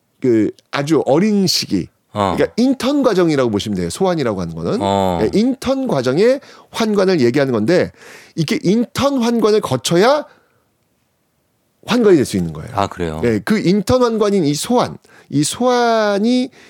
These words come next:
Speaker 1: 이 그 궁궐에서 일하는 시간은 몇 시간 정도 걸릴 것 같아요?
Speaker 2: 궁궐에서 일하는 시간?
Speaker 1: 네.
Speaker 2: 하루에?
Speaker 1: 얼마 정도? 얼마 정도?
Speaker 2: 인턴이니까 일을 좀 많이 하나요?
Speaker 1: 그러니까 그 기간.
Speaker 2: 아,
Speaker 1: 어느 정도는
Speaker 2: 기간,
Speaker 1: 해야지.
Speaker 2: 인턴 기간?
Speaker 1: 예, 인턴 기간.
Speaker 2: 아, 그때 일 년?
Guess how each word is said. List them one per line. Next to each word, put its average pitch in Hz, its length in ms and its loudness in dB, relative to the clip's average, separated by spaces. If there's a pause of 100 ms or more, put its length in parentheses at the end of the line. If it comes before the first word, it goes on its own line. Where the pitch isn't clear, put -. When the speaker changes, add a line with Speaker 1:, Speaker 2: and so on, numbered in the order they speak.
(200)
Speaker 1:
이 139 480 2
그 123 280 0 (400)
궁궐에서 170 360 2
일하는 143 320 0
시간은 160 320 -2
몇 107 100 0
시간 151 220 0
정도 123 160 -2
걸릴 87 180 -4
것 - 160 -12
같아요? - 220 -18 (100)
Speaker 2:
궁궐에서 120 500 -4
일하는 117 380 0
시간? 135 240 -4
Speaker 1:
네. 90 300 -2 (340)
Speaker 2:
하루에? 131 460 -2
Speaker 1:
얼마 139 240 2
정도? 92 340 -2 (120)
얼마 139 260 2
정도? 90 260 -4 (320)
Speaker 2:
인턴이니까 123 800 -2
일을 104 380 -2
좀 98 180 -6
많이 87 240 -2
하나요? 90 420 -4 (220)
Speaker 1:
그러니까 - 220 -2
그 123 60 -6
기간. 143 380 -2 (300)
Speaker 2:
아, 104 120 -4
Speaker 1:
어느 175 160 2
정도는 196 220 2
Speaker 2:
기간, 156 220 2
Speaker 1:
해야지. 151 220 4
Speaker 2:
인턴 147 160 2
기간? 117 420 0
Speaker 1:
예, 117 100 2
인턴 135 260 0
기간. 90 280 -4 (800)
Speaker 2:
아, 95 380 -4
그때 - 320 -8
일 131 240 4
년? 131 180 2